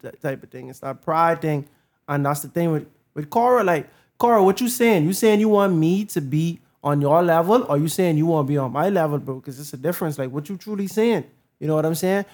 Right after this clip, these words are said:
And why you want me to be on your level where I is the one who have to de-, who have to deal with all of this responsibility?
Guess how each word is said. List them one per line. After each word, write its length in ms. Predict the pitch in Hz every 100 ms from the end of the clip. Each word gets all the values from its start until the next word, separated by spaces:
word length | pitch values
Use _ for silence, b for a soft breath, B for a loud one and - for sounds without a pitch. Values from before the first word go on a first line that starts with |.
| b
And 120 | 147
why 200 | 147 170
you 100 | 214
want 220 | 214 208 190
me 80 |
to 100 | 190
be 160 | 160 165
on 160 | 170 156
your 220 | 156 156
level 280 | 156 185 180
where 200 | 147 143
I 220 | 147 156
is 100 | 165
the 100 | 151
one 300 | 147 143 143 b b b -
who 140 | 208
have 160 | 190 190
to 60 | 151
de-, 260 | 139 156 - _ _ _ _ _
who 100 | 220
have 120 | 208
to 80 | 175
deal 220 | 147 175 208
with 80 |
all 180 | 175 170
of 60 | 160
this 160 | 156
responsibility? 800 | 160 - 175 160 160 170 214 190